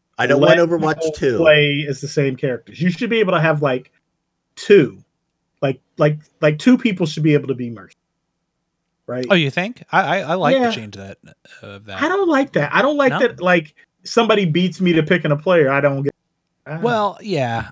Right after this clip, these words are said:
Speaker 3: I mean, they, they've kind of addressed some of that with the, um,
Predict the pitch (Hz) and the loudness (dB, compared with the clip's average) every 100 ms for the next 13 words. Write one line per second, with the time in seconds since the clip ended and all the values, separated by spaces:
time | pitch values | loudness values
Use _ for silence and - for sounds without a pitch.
0 | - 190 185 175 170 165 175 139 127 127 | -4 -2 0 -2 -2 -2 -2 -2 -4 -4
1 | 117 - 131 120 110 - 113 104 110 104 | -6 -8 -8 -6 -8 -8 -12 -14 -14 -12
2 | 95 92 90 | -12 -14 -18